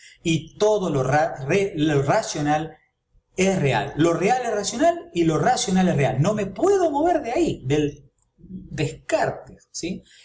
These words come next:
En el universo, no en el mundo, en el universo no hay nada que no esté sujeto a la razón.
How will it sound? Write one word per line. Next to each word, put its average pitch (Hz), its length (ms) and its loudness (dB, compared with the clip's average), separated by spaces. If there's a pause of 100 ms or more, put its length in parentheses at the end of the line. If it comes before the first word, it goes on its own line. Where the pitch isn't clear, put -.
En 160 140 2
el 156 160 4
universo, 226 920 0
no 139 100 -2
en 156 40 0
el 156 100 0
mundo, 107 460 -2
en 143 100 2
el 143 140 4
universo 214 600 0 (240)
no 165 140 0
hay 175 160 0
nada 196 480 0
que 143 100 -4
no 143 80 0
esté 175 180 -6
sujeto 175 640 -6
a 120 80 -10
la 110 100 -8
razón. - 420 -6